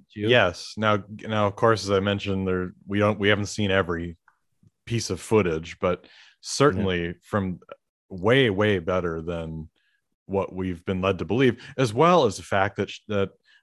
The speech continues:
Speaker 2: the other Beatles were, seemed just f-, fine with participating with her,
Speaker 1: Yeah.
Speaker 2: singing and playing music with her and having a good time. So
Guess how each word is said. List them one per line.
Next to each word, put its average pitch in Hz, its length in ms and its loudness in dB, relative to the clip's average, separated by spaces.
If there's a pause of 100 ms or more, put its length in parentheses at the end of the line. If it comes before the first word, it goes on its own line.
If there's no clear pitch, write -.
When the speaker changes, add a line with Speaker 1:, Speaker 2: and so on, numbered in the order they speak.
Speaker 2:
the 110 140 2
other 117 200 6
Beatles 90 680 -2 (520)
were, 101 220 -2
seemed 139 380 -2
just 160 400 0
f-, 98 240 -12
fine 98 720 2 (280)
with 98 300 0 (140)
participating 92 760 -4
with 85 160 -6
her, 85 460 -2
Speaker 1:
Yeah. - 20 -20 (320)
Speaker 2:
singing 113 640 2
and 92 420 -4 (200)
playing 110 800 2
music 113 460 2
with 95 180 -2
her 95 380 -2
and 92 480 -6
having 107 300 2
a 90 80 0
good 101 260 0
time. 95 540 -4
So 90 460 -4